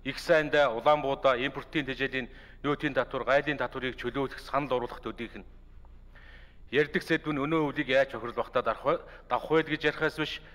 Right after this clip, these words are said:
10 жил битгийхэд 3 жилийн дараах бодлогын асуудлууд экспорт хөдөлмөрийн төрөлжилт тарайлнчдын орлого малын түүхийн боловсруулалт зэрэг асуудлууд орхигдсоор удлаа.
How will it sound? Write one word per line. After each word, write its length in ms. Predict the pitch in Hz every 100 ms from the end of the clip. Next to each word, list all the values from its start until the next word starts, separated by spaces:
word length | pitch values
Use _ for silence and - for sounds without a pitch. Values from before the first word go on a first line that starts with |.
| - - -
10 320 | 120 156 170 156
жил 160 | 139
битгийхэд 400 | 127 151 135 139
3 400 | - 135 175 175
жилийн 240 | 156 156 147
дараах 400 | 135 135 - -
бодлогын 320 | 127 - 143
асуудлууд 560 | 120 139 131 127 120 113
экспорт 480 | 147 - - 135 - - - - - - -
хөдөлмөрийн 480 | 123 139 147 143
төрөлжилт 560 | 120 131 139 - 127 - - - - - - -
тарайлнчдын 640 | - 139 160 151 - 170 143
орлого 400 | 131 135 131 - - -
малын 240 | 117 165 160
түүхийн 560 | 160 135 147 - 135
боловсруулалт 560 | 120 123 - 151 143 -
зэрэг 240 | 131 123
асуудлууд 480 | - 131 - 127 - - - - - - 120
орхигдсоор 560 | 123 - - 127 110
удлаа. 320 | - 127 117